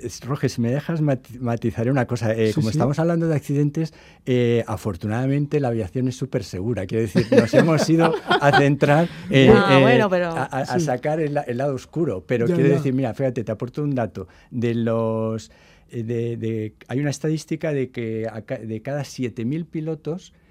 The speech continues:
Speaker 1: solo a uno se le va a parar un motor. Hay una estadística de la fiabilidad de los motores.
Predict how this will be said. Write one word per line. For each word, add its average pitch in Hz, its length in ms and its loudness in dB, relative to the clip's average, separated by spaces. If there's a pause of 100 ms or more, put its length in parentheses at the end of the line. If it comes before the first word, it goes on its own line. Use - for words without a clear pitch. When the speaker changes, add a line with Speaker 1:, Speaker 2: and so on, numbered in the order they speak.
(520)
Speaker 1:
solo 160 380 -2
a - 40 0
uno 160 220 -4
se - 120 -8
le 117 100 -2
va 123 80 -4
a - 60 -12
parar 113 240 -6
un 110 140 -2
motor. 87 320 -12
Hay 101 80 -10
una 117 140 -6
estadística 135 580 -8
de 123 60 -6
la 110 100 -8
fiabilidad 107 480 -8
de 120 60 -6
los 107 160 -10
motores. 90 480 -14